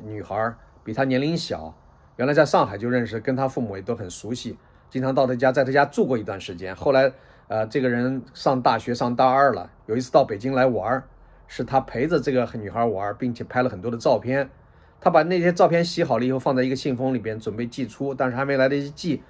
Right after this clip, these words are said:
被他太太发现了，因为他太太到处在翻东西，打算跟他离婚。后来翻到这个东西以后，太太就拿这个东西作为一个理由，说他是乱搞男女关系，然后他跟太太吵起来，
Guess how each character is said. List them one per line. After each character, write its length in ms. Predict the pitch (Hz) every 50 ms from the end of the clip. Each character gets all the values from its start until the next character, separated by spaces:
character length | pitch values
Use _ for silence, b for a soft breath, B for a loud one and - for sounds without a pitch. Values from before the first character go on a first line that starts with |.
| B B B B
被 80 | - 143
他 100 | 143 147
太 160 | 143 - 170
太 120 | 135 131 123
发 180 | - 120 120
现 180 | 117 - 127 104
了， 140 | 95 80 b b b b b b -
因 80 | 135
为 20 | 151
他 80 | 160
太 160 | 165 196 196
太 80 | 165 147
到 180 | 147 - 175 151
处 140 | - -
在 140 | 127 131 127
翻 280 | 117 - - 143 143 143
东 200 | 143 147 156 151
西， 240 | - - 113 - b b b b b
打 100 | - 107
算 220 | 117 - 175 151 131
跟 100 | 147 143
他 80 | 151
离 160 | 139 123 120 147
婚。 320 | 151 - 170 170 170 175 b b b b b b b b b b b b b
后 120 | - 156 151
来 60 | 156
翻 120 | 156 180 175
到 120 | 180 170
这 60 | 175
个 60 | 175
东 140 | 147 156 160
西 100 | 143 139
以 80 | 123 117
后， 220 | 117 147 135 127
太 160 | 127 - 156
太 140 | 135 135 127
就 160 | 117 139 127
拿 160 | 120 117 131 147
这 120 | - 170
个 60 | 139
东 160 | 123 135 139
西 80 | 127 127
作 160 | 117 143 135
为 80 | 123 131
一 60 | 131
个 60 | 139
理 200 | 127 104 90 85
由， 240 | 82 82 87 101 110
说 140 | - 117 110
他 240 | 110 113 113 113 110
是 260 | - - 104 98 101 b b b b
乱 200 | - 143 143 131
搞 140 | - 107 98
男 240 | 101 101 113 135 127
女 80 | 101
关 260 | 92 - 117 117 123 123
系， 220 | 113 - - - - _ _ b b b b b b b
然 140 | - 123 139
后 60 | 139
他 80 | - 143
跟 160 | 147 147 139
太 160 | - 156 139
太 100 | 135 131
吵 240 | 127 - - 117 135
起 120 | 131 123
来， 180 | 104 104 110